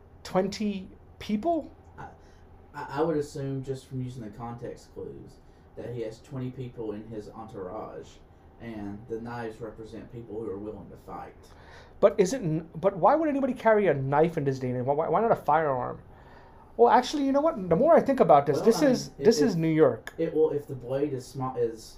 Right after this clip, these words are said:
Speaker 2: is smaller than four inches, I mean, that's, that's the difference between a, uh,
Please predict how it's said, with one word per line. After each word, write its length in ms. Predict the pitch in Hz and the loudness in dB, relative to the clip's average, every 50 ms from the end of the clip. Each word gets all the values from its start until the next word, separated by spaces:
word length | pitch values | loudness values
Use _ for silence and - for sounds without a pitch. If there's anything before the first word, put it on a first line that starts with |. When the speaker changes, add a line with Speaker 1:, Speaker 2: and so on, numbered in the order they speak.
| - - | -16 -12
Speaker 2:
is 200 | 120 120 113 113 - - - - | -12 -10 -12 -12 -16 -18 -20 -14
smaller 300 | 135 127 123 123 120 117 | -10 -8 -6 -4 -4 -6
than 100 | 107 104 104 135 | -6 -8 -12 -12
four 220 | 131 123 113 120 | -8 -8 -8 -8
inches, 460 | - 196 196 - 117 110 107 - - - - - - - - - | -8 -10 -10 -12 -12 -12 -12 -14 -16 -20 -20 -20 -20 -20 -20 -14
I 80 | 120 123 | -12 -10
mean, 140 | 120 117 101 | -10 -8 -6
that's, 240 | 107 110 - - - | -6 -6 -6 -6 -10
that's 380 | - 131 - - - - - | -10 -8 -8 -8 -8 -12 -14
the 120 | - 135 127 | -12 -10 -6
difference 340 | 127 127 127 - 131 - | -4 -6 -6 -6 -12 -16
between 480 | - 123 - - 131 127 127 123 123 123 117 | -18 -20 -14 -10 -8 -8 -6 -6 -8 -10 -8
a, 440 | 120 120 117 113 113 110 107 107 101 | -6 -4 -4 -4 -6 -6 -6 -6 -6
uh, 260 | 101 104 95 92 92 | -8 -8 -8 -10 -12